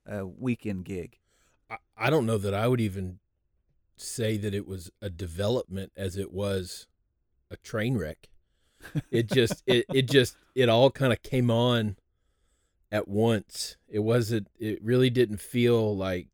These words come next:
Speaker 2: s-, s-, something that I grew in, into as m-, much as it was,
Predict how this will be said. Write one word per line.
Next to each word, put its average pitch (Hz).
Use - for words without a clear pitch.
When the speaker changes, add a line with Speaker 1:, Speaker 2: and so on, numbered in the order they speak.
Speaker 2:
s-, -
s-, -
something 120
that 101
I 95
grew 104
in, 131
into 107
as 101
m-, 107
much 104
as 101
it 85
was, 95